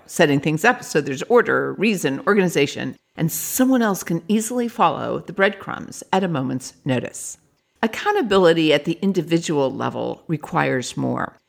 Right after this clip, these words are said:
It's about trust and dedication and selflessness. Here's the challenge. Can you leave the place better because you're gone?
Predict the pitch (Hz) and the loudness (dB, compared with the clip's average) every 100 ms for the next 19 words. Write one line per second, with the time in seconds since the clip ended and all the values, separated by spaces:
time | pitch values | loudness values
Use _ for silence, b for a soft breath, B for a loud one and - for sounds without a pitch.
0 | _ 226 269 311 190 135 - - - 214 | _ 2 4 4 2 2 -2 -6 2 2
1 | - - - - 214 196 180 196 - 143 | 2 -4 -8 0 2 4 2 2 -2 -2
2 | - 143 147 - _ _ _ - 226 233 | -2 -4 -6 -10 _ _ _ -4 0 0
3 | - 170 143 - 127 - - - - - | 2 2 2 -4 -12 -10 -12 -12 -14 -20
4 | _ _ _ 269 254 165 - 131 - - | _ _ _ 0 2 0 0 -2 -2 -8
5 | - - _ _ - - 185 170 202 233 | -16 -20 _ _ -14 0 4 4 2 0
6 | 254 226 233 240 214 208 - 143 - - | -2 -2 -2 -2 -2 -2 0 -2 -2 -14
7 | - - - 165 - - - - - - | -20 -14 0 2 2 -2 -6 -8 -10 -4
8 | 214 - 135 120 - _ 208 202 220 240 | -4 -2 -4 -6 -14 _ -4 -2 0 0
9 | 240 - | 0 -4